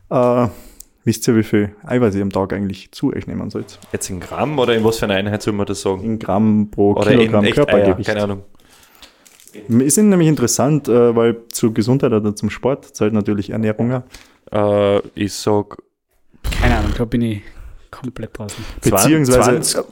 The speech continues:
Speaker 1: äh,
Speaker 2: drei-,
Speaker 1: in Gramm ist vielleicht schwer, sagt, sagt, weiß ich nicht, wie viele Mahlzeiten zum Beispiel, oder was glaubt ihr, wie viel, keine Ahnung, wie viel Eier muss man zu sich nehmen am Tag?
Speaker 2: Eins pro Tag. Na, ist, na, ist nicht jeden Tag ein Ei ungesund? Jetzt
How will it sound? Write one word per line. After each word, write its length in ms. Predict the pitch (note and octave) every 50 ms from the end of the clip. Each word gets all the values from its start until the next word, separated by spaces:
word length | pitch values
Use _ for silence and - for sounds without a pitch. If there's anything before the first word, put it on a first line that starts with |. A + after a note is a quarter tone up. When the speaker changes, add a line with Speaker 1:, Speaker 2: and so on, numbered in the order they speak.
| - - - - -
Speaker 1:
äh, 40 | G2+
Speaker 2:
drei-, 140 | - - C#3
Speaker 1:
in 60 | C#3
Gramm 240 | - C3 B2+ C3+ D#3
ist 120 | D3 - -
vielleicht 280 | C3 A#2 A2 G#2 -
schwer, 240 | - G#2+ G2+ G2 G2+
sagt, 220 | A2 A2+ A#2 -
sagt, 440 | - - - C3 - B2+ G#2 - - - -
weiß 120 | G#2 A2+
ich 60 | A#2+
nicht, 100 | A2 G2+ A2
wie 60 | A2+
viele 160 | - - G#2
Mahlzeiten 520 | F2+ F2 G#2+ A2 - - G2 F#2+ F#2+ G#2 F#2
zum 120 | F#2+ G2
Beispiel, 180 | F#2+ F#2 A2 A#2
oder 120 | A2 G2
was 120 | G2+ -
glaubt 360 | - - A2 A#2 A#2 - - B2
ihr, 80 | G#2
wie 120 | G#2 G#2 G2+
viel, 320 | - - G#2+ G#2+ G2+ G2+ - - - -
keine 200 | - G2+ F#2+ G2
Ahnung, 180 | G#2 G#2 G2+ F#2+ - _ -
wie 80 | G2
viel 140 | - - - -
Eier 320 | B2+ B2+ C#3+ C#3 A2+ - - - _ -
muss 140 | B2+ G#2+
man 140 | - A#2+ A2
zu 120 | - A#2+ A2+
sich 120 | A2 G#2+
nehmen 260 | A2 G#2+ A2 A2 A#2 A#3 _ _ -
am 80 | A#2+ A2+
Tag? 300 | - A#2 A2 A2 - -
Speaker 2:
Eins 200 | B2 D#3 D#3 -
pro 140 | - B2+ B2
Tag. 200 | B2 A2 G2+ - - - - - _ _ _ _ _
Na, 320 | - D3 D3+ C3 - - -
ist, 280 | - A2+ - - - -
na, 200 | - A#2+ A#2 G#2
ist 380 | G#2 - - - - G2 - -
nicht 100 | G#2+ G2
jeden 220 | G2+ G#2+ C3 C#3+ C3+
Tag 180 | C#3 C3+ -
ein 60 | G#2 -
Ei 160 | - A2 B2+ -
ungesund? 380 | D3+ C3+ - - G3+ G3 - -
Jetzt 360 | - G#2 G2+ G#2+ G#2+ -